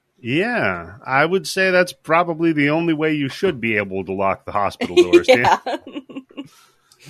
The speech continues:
Speaker 1: You don't want somebody locking the door and having a fucking heart attack in there.
Speaker 2: No, becoming
Speaker 1: That would be bad.
Speaker 2: incapacitated and unable to unlock the door for you. That could be a
Speaker 1: Yep.
Speaker 2: lawsuit.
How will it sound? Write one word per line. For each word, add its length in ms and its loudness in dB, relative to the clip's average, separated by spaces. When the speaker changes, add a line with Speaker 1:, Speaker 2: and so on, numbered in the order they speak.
Speaker 1:
You 100 -6
don't 140 -2
want 180 2
somebody 300 -2
locking 460 0
the 80 -2
door 340 2
and 100 -2
having 240 0
a 60 -4
fucking 260 -6
heart 260 0
attack 420 -4
in 140 -8
there. 260 -10
Speaker 2:
No, 460 -6
becoming 320 -8
Speaker 1:
That 140 -4
would 120 -8
be 60 -2
bad. 120 4
Speaker 2:
incapacitated 500 -2
and 80 -8
unable 340 -6
to 80 -4
unlock 360 -4
the 60 -14
door 220 -6
for 140 -14
you. 260 -12
That 240 2
could 160 -8
be 280 -8
a 60 -4
Speaker 1:
Yep. 100 -6
Speaker 2:
lawsuit. 600 -2